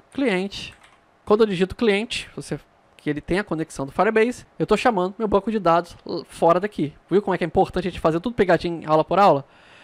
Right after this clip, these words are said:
Eu aperto ponto, escrevo child, child desse jeito, tava com a maiúscula errada. Eu abro parêntese e especifico, opa, vou deixar aberto aqui. Eu abro parêntese e especifico, entre aspas, o nome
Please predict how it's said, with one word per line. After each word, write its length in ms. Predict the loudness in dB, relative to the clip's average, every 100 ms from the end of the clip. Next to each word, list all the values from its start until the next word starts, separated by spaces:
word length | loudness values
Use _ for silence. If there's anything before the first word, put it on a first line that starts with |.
| -4
Eu 120 | 4 4
aperto 320 | 6 0 0
ponto, 420 | 2 0 0 -12 -20 _ -20 -16
escrevo 500 | -6 4 4 4 0 -4
child, 540 | 4 6 8 4 -2 -14 -4
child 260 | 0 0
desse 200 | -2 -4
jeito, 160 | -4 -2
tava 200 | -2 -4
com 200 | -4 -4
a 40 |
maiúscula 440 | -2 -2 -2 0 4
errada. 360 | 6 6 4 -8 _ _ _ _ _ _
Eu 160 | 2 6
abro 260 | 6 6 -2 2
parêntese 1120 | 6 6 6 0 -4 -2 0 0 0 2 2 -2 -10 -4
e 100 | -4
especifico, 1160 | -4 0 2 2 -2 -2 -2 0 0 2 0 -2 -20 _ _ _ _ _ -20
opa, 380 | -20 -6 -4 -4 _ -20
vou 80 | -18
deixar 200 | -14 -10
aberto 220 | -8 -8
aqui. 200 | -4 -6 _ 0
Eu 140 | 6
abro 160 | 6 6
parêntese 420 | 6 6 2 -2
e 140 | -2
especifico, 1120 | -2 -2 2 4 4 -2 -4 0 0 2 -2 -2 _ _ _ _ _ -2
entre 300 | 0 4 6
aspas, 540 | 6 4 0 -2 -2
o 180 | -6 0
nome 440 | 4 4 2 -2